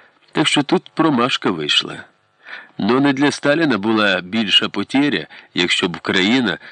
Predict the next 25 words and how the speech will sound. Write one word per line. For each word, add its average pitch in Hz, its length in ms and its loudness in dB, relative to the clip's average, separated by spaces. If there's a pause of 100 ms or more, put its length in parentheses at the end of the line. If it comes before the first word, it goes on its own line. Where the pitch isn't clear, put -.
стала 98 380 0
ядерною 95 560 0
державою. 90 760 -2 (220)
Хто - 320 -2
угодно, 147 560 2 (400)
лиш 113 340 2
би 117 160 0
не 120 100 2
вона. 131 320 0 (1160)
Воно 151 600 2
зараз 151 520 2
розоружили 135 760 2
знову 135 420 2
України 104 680 0 (400)
на 107 140 0
ядерні 101 560 0
боєголовки, 101 840 -2 (600)
на 131 140 2
сімдесят 139 580 0
шість - 520 -2
штук. - 580 0 (420)
І 82 160 -2
що 143 280 0
ми 156 140 2
потім 113 480 -2